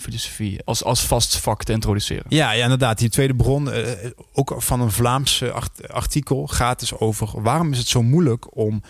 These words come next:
Speaker 2: filosofie als vak, net als Nederlands, net als natuurkunde, eh, d-, diezelfde waarde te laten krijgen en op dezelfde manier, eh, ruimte laten krijgen in het onderwijs. Want ik heb het gevoel, ik weet niet, moeten we ook straks aan Marta vragen,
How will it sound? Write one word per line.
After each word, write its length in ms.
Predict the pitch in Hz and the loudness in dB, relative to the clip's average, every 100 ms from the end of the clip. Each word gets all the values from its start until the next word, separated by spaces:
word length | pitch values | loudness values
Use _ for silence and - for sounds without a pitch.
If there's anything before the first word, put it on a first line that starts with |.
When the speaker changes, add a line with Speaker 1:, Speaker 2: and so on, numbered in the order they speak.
| - | -14
Speaker 2:
filosofie 680 | - 135 117 - - 156 113 | -2 0 0 0 0 0 0
als 240 | - 98 - | -4 -4 -2
vak, 320 | - 123 - - | 0 0 -2 -12
net 160 | - 208 | -8 -4
als 120 | 185 | 0
Nederlands, 680 | 123 120 127 123 120 117 - | 0 2 2 4 2 2 2
net 180 | 156 151 | 0 0
als 160 | 139 | 0
natuurkunde, 800 | 131 113 - 127 117 113 110 107 - - - - | 2 0 2 2 2 0 2 0 -2 -12 -20 -8
eh, 260 | 113 104 | -2 0
d-, 320 | 104 - 131 127 | 0 -4 -8 -2
diezelfde 340 | 131 131 170 139 | 0 2 4 4
waarde 320 | 165 180 123 | 4 4 2
te 100 | 101 | 2
laten 300 | 98 92 - | 2 0 -2
krijgen 380 | - 98 113 127 | -2 0 0 -2
en 100 | 127 | -2
op 120 | 127 | 0
dezelfde 320 | 110 139 143 | 2 2 4
manier, 380 | 123 127 123 - - - - | 4 4 2 0 -6 -20 -20
eh, 300 | - 98 110 107 | -10 -8 -4 0
ruimte 380 | 110 147 151 | 2 4 4
laten 220 | 127 117 - | 2 0 0
krijgen 300 | 120 117 117 | 0 0 -2
in 60 | |
het 100 | 104 | -4
onderwijs. 480 | - 135 95 92 95 | -2 0 0 0 -2
Want 240 | 113 - | -4 -6
ik 80 | - | -6
heb 100 | 143 | -4
het 80 | - | -2
gevoel, 220 | - 135 | 0 0
ik 60 | 135 | 2
weet 120 | 131 | 2
niet, 180 | 127 - | 2 0
moeten 240 | 117 117 | -2 0
we 60 | 120 | 0
ook 120 | 113 | -2
straks 300 | - 120 - | -2 -2 -2
aan 80 | 107 | 0
Marta 340 | 107 127 104 | 0 0 -4
vragen, 440 | 95 95 95 95 | -6 -4 -4 -4